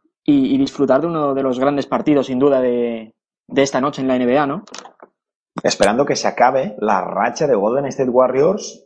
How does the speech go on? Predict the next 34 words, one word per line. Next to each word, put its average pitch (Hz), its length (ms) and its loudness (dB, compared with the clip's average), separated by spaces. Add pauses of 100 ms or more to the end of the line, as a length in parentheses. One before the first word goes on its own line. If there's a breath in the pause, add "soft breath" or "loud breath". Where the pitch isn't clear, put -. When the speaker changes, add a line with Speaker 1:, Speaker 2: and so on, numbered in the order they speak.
Speaker 2:
pues 95 220 -4
aquí, 127 300 -4
en 104 100 -4
Boston, 110 500 -4
donde 113 520 0
nosotros, 120 420 -2
pues, 135 360 0
hoy 143 420 -2
no 120 200 -2
vamos 127 220 0
a 131 40 -2
esconder 120 340 -2
que 117 60 -2
vamos 123 180 -2
un 135 80 -4
poco 117 420 0 (240 loud breath)
pintaditos 127 680 0
de 139 120 0
verde. 147 420 0
Los - 280 -2
que 110 220 -4
ya 120 180 0
nos 120 160 -6
siguen 123 180 -2
desde 117 160 0
hace 110 140 -2
tiempo 113 360 0
saben 113 260 0
que 113 60 -2
el 113 60 2
año 113 140 0
pasado 110 300 0
yo 104 100 0
estaba 104 540 -2